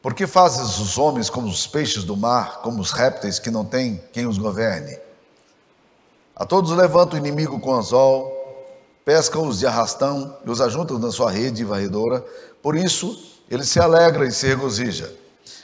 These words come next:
Por isso oferece sacrifício à sua rede, queima incenso à sua varredora, porque por elas enriqueceu a sua porção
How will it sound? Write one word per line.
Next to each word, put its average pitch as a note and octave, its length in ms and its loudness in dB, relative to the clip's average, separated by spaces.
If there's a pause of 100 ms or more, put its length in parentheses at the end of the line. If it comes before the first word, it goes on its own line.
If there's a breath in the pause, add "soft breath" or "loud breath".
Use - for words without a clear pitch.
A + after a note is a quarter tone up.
(180 loud breath)
Por C#3 140 2
isso E3 160 0
oferece E3+ 320 2
sacrifício D#3 520 -2
à B2+ 40 -6
sua D3+ 180 2
rede, C3+ 320 -2
queima D#3+ 580 2
incenso - 840 -4 (600 loud breath)
à G#2+ 200 2
sua - 260 -2
varredora, A2 640 -2 (460)
porque G#2+ 200 -6
por E3 220 2
elas C#3+ 360 6
enriqueceu A#2+ 500 0
a - 20 2
sua D3 220 0
porção C3 600 -2